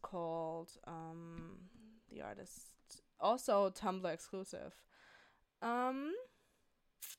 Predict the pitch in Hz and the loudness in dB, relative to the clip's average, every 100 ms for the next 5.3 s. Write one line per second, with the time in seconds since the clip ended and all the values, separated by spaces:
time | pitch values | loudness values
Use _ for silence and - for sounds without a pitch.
0 | - - - - - - - - - _ | -16 -16 -14 -12 -14 -18 -20 -20 -20 _
1 | - - 262 330 381 - 214 226 277 254 | -4 4 8 8 4 -4 0 4 4 6
2 | 196 196 196 202 185 190 185 180 185 202 | 6 6 6 4 4 4 2 2 2 0
3 | 175 180 175 180 185 185 180 180 180 170 | 2 4 4 4 2 2 4 4 4 2
4 | 170 - 202 190 190 180 - - 170 165 | 0 -4 -2 -2 -2 -4 -8 -6 -4 -2
5 | 156 156 | 0 -2